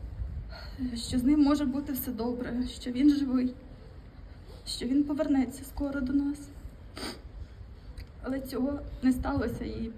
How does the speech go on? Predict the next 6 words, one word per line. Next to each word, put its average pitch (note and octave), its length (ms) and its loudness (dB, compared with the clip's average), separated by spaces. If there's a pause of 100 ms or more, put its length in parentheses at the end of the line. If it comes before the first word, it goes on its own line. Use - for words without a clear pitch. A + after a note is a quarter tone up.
(120)
підтвердилось A#3+ 560 -2
найгірше — B3 540 2 (340)
його A#3+ 260 -2
загибель. B3+ 420 -2 (3750)
Це C4 60 -10
була B3 380 -2